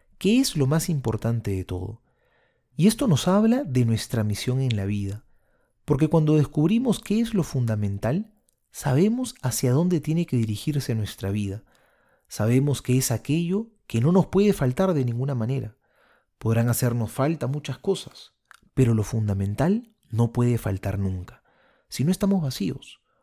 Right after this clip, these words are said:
no tenemos que darle a los demás. Muchos dirán que es muy difícil amar a Dios sobre todas las cosas. Bueno, definitivamente no es fácil, pero quizá no es tan difícil encontrar la causa. El que no ama a Dios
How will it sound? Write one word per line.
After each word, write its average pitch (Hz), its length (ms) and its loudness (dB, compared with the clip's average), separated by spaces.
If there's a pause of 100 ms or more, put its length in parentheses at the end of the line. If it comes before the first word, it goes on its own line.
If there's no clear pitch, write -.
no 135 100 2
tenemos 143 360 4
que 131 160 2
darle 147 300 2
a - 20 0
los 104 140 -2
demás. 90 480 -8 (800)
Muchos 120 300 0
dirán 123 460 2
que 113 160 -2
es 117 60 2
muy 135 240 2
difícil 127 580 -2
amar 113 220 0
a 117 100 0
Dios 165 240 0
sobre 107 240 -6
todas 139 260 -4
las 110 120 -6
cosas. - 480 -6 (340)
Bueno, 185 220 2
definitivamente 156 720 0
no 151 100 0
es 147 80 -2
fácil, - 500 -4 (600)
pero 147 160 0
quizá 226 480 -4 (120)
no 143 160 0
es - 180 -2
tan 208 240 0
difícil 170 500 -2
encontrar 113 500 -4
la 95 100 -4
causa. - 480 -8 (640)
El 117 180 -4
que 107 120 -4
no 110 140 0
ama 120 200 0
a 101 40 -2
Dios 117 520 -4